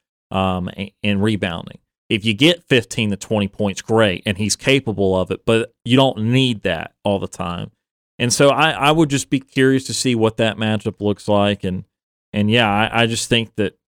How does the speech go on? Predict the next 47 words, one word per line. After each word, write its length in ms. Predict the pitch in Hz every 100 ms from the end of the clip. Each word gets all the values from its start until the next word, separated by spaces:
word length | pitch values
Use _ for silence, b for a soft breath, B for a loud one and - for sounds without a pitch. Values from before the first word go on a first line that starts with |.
| _
you're 180 | - 120
gonna 200 | 120 123
see 200 | - 127
the 120 | 113
same 640 | 104 - 117 123 123 120 113 -
ten 200 | 123 123
or 120 | 127
eleven 360 | 120 123 127 127
guys 360 | 127 143 135
out 240 | 120 107 107
there 400 | 107 104 98 - _ _ _ -
for 80 |
both 260 | 104 120 113
these 240 | 120 110
teams, 340 | - 117 113 101
really 160 | 113
the 60 | 113
whole 240 | 110 113
game, 540 | 120 127 135 120 101 98 -
and 220 | 104 104
it's 100 | 104
gonna 180 | 110 110
be 100 | 110
a 80 | 107
war 200 | 104 113
of 80 |
attrition. 600 | 110 - 113 113 - 123 113
And 180 | 98 95 _ _ _ _
that's 240 | 113 127 -
the 80 |
thing 220 | 143 156 135
when 100 | 131
you 80 |
play 240 | 131 131 131
so 180 | 135 131
few 200 | 135 127
guys. 380 | 135 127 92
These 200 | - 120
Duke 300 | - - 131
guys 400 | 139 135 147 151
have 120 | 147 101
been 160 | 107
really 280 | 98 110 120
efficient 500 | 117 - 113 - - _
because 300 | 107 - 110
they 100 | 104
take, 320 | 104 - 110